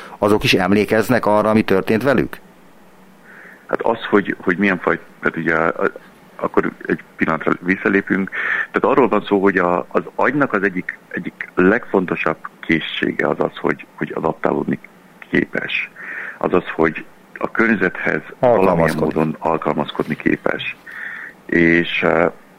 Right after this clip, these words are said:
Speaker 2: és ez a készsége az, amit, amit mi meg akarunk, meg akarunk érteni az agykutatásban. A központi idegrendszer ennek a,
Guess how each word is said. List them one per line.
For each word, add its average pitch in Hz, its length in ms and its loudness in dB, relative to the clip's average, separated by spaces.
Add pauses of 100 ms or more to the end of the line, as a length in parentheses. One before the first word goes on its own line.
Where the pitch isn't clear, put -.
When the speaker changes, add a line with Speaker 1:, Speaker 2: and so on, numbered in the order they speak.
(800)
Speaker 2:
és - 260 -2 (120)
ez 117 180 0
a 131 60 2
készsége 90 600 0
az, 80 120 0
amit, 82 440 -2
amit - 400 -10
mi 87 180 2
meg 85 180 0
akarunk, 80 440 -2
meg 87 240 0
akarunk 78 340 0
érteni - 540 -2 (640)
az - 320 -2 (120)
agykutatásban. - 800 -2 (600)
A 82 420 2 (160)
központi 120 420 0
idegrendszer 90 640 -2
ennek 90 360 -2
a, 82 300 0